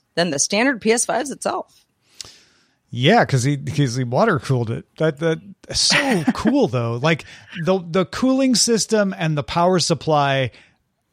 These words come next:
Speaker 2: makes this look more impressive than it is. 'Cause when you look at that power supply, it's huge and long,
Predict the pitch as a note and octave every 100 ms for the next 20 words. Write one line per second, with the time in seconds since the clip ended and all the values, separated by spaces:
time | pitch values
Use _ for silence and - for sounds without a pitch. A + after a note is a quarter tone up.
0 | _ F3+ D#3 D#3 F3 D#3+ - D#3 D#3+ D#3
1 | D3+ D3+ C#3 D3+ C#3+ C3+ C#3+ C3 D3 C3
2 | C3 C3 C#3 A#2 C3 D#3 D3 D#3+ C3 C3
3 | C#3+ - C#3 C#3 A2+ A#2+ A#2+ F#3+ - -
4 | - D3 D3 C#3 B2 A#2+ A#2 A#2+ B2 C3
5 | C3+